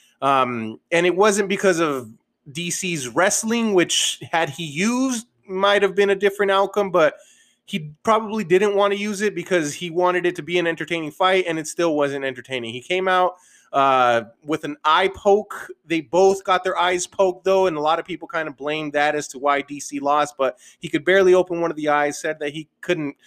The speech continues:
see out of it in the post-fight interview with Joe Rogan, and I don't know, man, just the way that he walked out of the ring once they announced that he was the loser, especially after seeing kinda some of the things he did after losing to John Jones, too, just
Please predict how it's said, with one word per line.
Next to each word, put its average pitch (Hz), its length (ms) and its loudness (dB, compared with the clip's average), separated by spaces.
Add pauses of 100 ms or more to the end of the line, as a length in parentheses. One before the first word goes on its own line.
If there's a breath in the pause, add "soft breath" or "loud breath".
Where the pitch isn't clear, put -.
(120 soft breath)
see 185 380 -2
out 170 200 4
of 160 100 -2
it 170 180 0
in 156 140 -4
the 143 280 -4
post-fight 156 580 -2
interview 156 340 -2
with 151 140 -4
Joe 147 180 2
Rogan, 143 460 0
and 127 180 -4 (440 soft breath)
I 202 120 2
don't 196 100 2
know, 147 120 4
man, 135 180 2
just 180 200 -2
the 226 60 -4
way 226 180 4
that 214 100 2
he 202 160 0
walked 185 380 4
out 180 120 0
of 165 60 -4
the 156 80 -6
ring 165 360 -4
once 151 220 -2
they 165 140 -4
announced 147 380 -2
that 135 80 -8
he 147 120 -10
was 143 220 -6
the 120 80 -10
loser, 143 600 -2 (480 soft breath)
especially 202 480 2
after 185 200 0
seeing 185 480 0
kinda 180 280 -2
some 185 180 0
of 175 60 -2
the 165 60 -4
things 170 280 -2
he 175 100 -10
did 165 180 0
after 156 220 -2
losing 151 300 -2
to 127 80 -4
John 147 300 0
Jones, 143 480 -2
too, 143 380 -2
just 143 320 -6